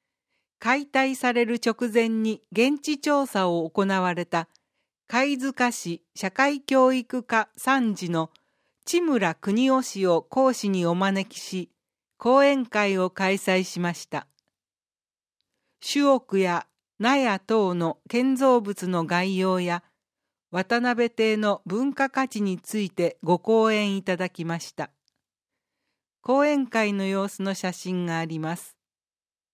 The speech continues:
十一月二十一日月曜、統計功労者、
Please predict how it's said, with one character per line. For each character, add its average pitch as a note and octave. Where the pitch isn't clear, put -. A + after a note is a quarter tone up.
十 D4
一 D#4
月 C4
二 C4+
十 G#3
一 F3
日 F#3+
月 F3+
曜、 F3
統 D4+
計 D4
功 C#4+
労 A#3
者、 D#3